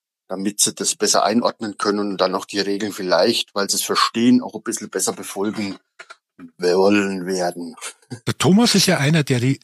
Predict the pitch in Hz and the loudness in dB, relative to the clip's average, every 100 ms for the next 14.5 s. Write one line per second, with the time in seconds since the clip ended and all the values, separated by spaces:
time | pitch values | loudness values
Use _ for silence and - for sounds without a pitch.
0 | _ 120 139 151 139 127 127 139 107 104 | _ -2 0 2 2 0 0 0 0 -4
1 | 95 - 117 143 - - 208 - - _ | -2 0 0 0 0 2 2 0 -4 _
2 | _ _ _ _ _ _ _ _ - _ | _ _ _ _ _ _ _ _ -20 _
3 | - 131 113 135 139 131 120 117 104 107 | -10 -6 2 2 4 2 0 -2 -4 -6
4 | - 98 185 - - 117 127 139 147 139 | -4 0 0 0 -8 -2 0 2 2 2
5 | 135 - _ _ _ _ _ _ _ _ | 0 -4 _ _ _ _ _ _ _ _
6 | _ - _ _ _ _ _ 120 120 131 | _ -20 _ _ _ _ _ -2 0 2
7 | - - - - 139 - 127 131 147 127 | 0 -2 -6 -2 -2 0 0 2 0 -4
8 | - - - 117 _ 117 110 131 170 143 | -6 -12 -14 -16 _ -2 2 4 4 2
9 | - 156 151 139 135 117 117 139 120 - | 2 2 4 2 0 -2 0 0 0 -2
10 | 139 127 131 160 175 - 170 160 156 127 | 0 2 2 2 0 2 2 4 0 0
11 | _ _ - 131 143 - - 143 127 127 | _ _ -2 0 0 -2 0 0 2 2
12 | 135 - - - - _ _ 147 123 113 | 0 -2 -4 -4 -20 _ _ -2 0 0
13 | 113 120 120 - 127 123 - 98 92 95 | 0 -2 -2 0 0 0 -4 -6 -6 -8
14 | 87 98 95 - - | -8 -6 -4 -6 -8